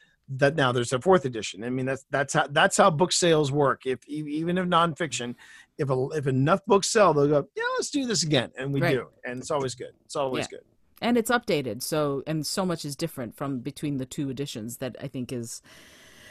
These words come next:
Speaker 2: is gonna be really helpful to anybody who either is a longtime podcaster like I am or somebody who wants to start out. That, that's the whole point of the For Dummies series, is that if you wanna start,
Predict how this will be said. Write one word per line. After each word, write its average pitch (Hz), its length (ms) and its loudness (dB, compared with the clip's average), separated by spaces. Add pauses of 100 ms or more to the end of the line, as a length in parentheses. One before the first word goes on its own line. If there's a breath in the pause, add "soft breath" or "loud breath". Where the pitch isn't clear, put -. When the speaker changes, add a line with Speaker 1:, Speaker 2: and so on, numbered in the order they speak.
(180 loud breath)
Speaker 2:
is 180 180 2
gonna 180 200 2
be 175 140 2
really 165 200 2
helpful 175 340 -2
to - 160 -8
anybody 160 340 -2
who 143 400 -2
either 147 540 -2
is 143 140 -4
a 151 60 -4
longtime 165 480 -2
podcaster 123 640 -6
like 127 180 -6
I 175 140 -2
am 143 220 -4
or 160 40 -4
somebody 190 300 -6
who 190 80 -4
wants 180 260 -4
to 180 80 -8
start 175 300 -4
out. 180 340 -4
That, 123 240 -6
that's 123 300 -8
the 139 80 -10
whole 139 160 -6
point 151 320 -6
of 123 140 -8
the 123 100 -8
For 123 220 -8
Dummies 120 340 -4
series, 160 400 -6
is 143 120 -12
that 151 100 -10
if 165 100 -12
you 202 80 -6
wanna 190 180 -6
start, 208 520 -4